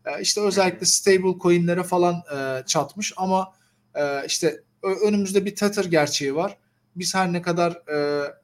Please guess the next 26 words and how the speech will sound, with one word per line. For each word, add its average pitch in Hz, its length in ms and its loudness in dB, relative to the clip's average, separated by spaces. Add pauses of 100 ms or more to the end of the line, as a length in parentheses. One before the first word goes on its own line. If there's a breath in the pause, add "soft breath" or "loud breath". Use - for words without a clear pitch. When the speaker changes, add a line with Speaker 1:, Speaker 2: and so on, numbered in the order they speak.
Speaker 1:
yeri 170 220 6
geldiğinde 160 540 4
biz 143 180 -6
de 139 60 -2
gömsek, 123 720 -8
şu - 180 -6
anda 147 220 -4
bizim 147 240 -8
işimizi 147 400 -6
görüyor 123 320 -4
mu? 135 180 -18
Görüyor. 120 420 -8 (600)
E, 123 60 -6
Speaker 2:
Hı 120 60 -2
hı, 113 320 -6 (240)
evet. 107 160 -10 (760)
Speaker 1:
o 196 140 4
yüzden, 170 380 -2 (160)
e, 139 380 -4 (260)
ben, 170 340 2 (140)
e, 127 320 -14
kendisine 170 560 -2
buradan 175 260 -2
<laughs> - 0 -
selamlarımı 170 720 2
gönderiyorum. 131 600 -4